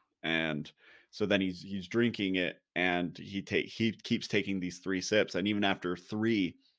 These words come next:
he can't do it, and he's just jeering him, and he drinks it again just to find out later, you know, and then they're like, "Oh, you guys don't belong here." Find out later, all of it was an illusion, and the cup actually went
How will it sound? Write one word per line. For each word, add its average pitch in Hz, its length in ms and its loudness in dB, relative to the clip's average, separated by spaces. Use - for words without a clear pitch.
he - 140 -12
can't 90 320 2
do 101 180 4
it, - 80 4
and 90 100 0
he's 92 140 -2
just 95 240 -2
jeering 104 420 4
him, 87 220 0
and 95 100 0
he 98 60 4
drinks 107 380 2
it 92 80 0
again 98 480 6
just 120 180 0
to - 60 2
find 120 320 6
out 98 180 6
later, 117 600 6
you 104 80 -4
know, 95 100 2
and 104 80 0
then 107 80 0
they're 104 100 0
like, 92 200 2
"Oh, 107 160 4
you 104 160 -2
guys 98 320 0
don't 95 200 -2
belong 101 360 2
here." 87 300 -2
Find 117 300 6
out 92 140 6
later, 110 440 4
all 117 220 6
of 107 80 0
it 95 140 2
was 95 200 -2
an 87 80 -4
illusion, 90 680 -2
and 92 360 2
the 80 160 -8
cup - 460 6
actually 107 320 4
went 104 220 0